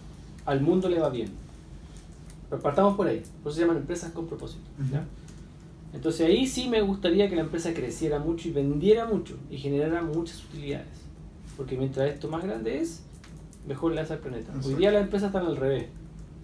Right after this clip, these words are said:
Speaker 1: No me interesa esa weá. Y más encima, mientras esta weá le va mejor, encontraron la forma de destruir esa weá. Entonces, a ver, crecen, crecen, crecen, crecen, y el mundo se destruye, se destruye, se destruye. No es porque las empresas sean así, como empresa, es porque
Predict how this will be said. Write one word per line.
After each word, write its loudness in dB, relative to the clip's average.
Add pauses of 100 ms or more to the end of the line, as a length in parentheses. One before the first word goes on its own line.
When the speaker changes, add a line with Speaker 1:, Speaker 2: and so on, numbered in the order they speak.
(240)
Speaker 1:
No -2
me 4
interesa 2
esa 0
weá. 0 (1400)
Y -2
más 6
encima, 4 (240)
mientras 2
esta 0
weá 6
le 6
va 8
mejor, 4 (1000)
encontraron 4
la 4
forma 4
de 4 (140)
destruir 6
esa 2
weá. -4 (320)
Entonces, 0
a 6
ver, 2
crecen, 6
crecen, 4
crecen, 0
crecen, 2
y 4
el 2
mundo 6
se 0
destruye, 4
se -2
destruye, -2
se -2
destruye. -6 (1040)
No 6
es 4
porque 2
las 8
empresas 0
sean 2
así, -2
como 0
empresa, 2
es -6
porque -4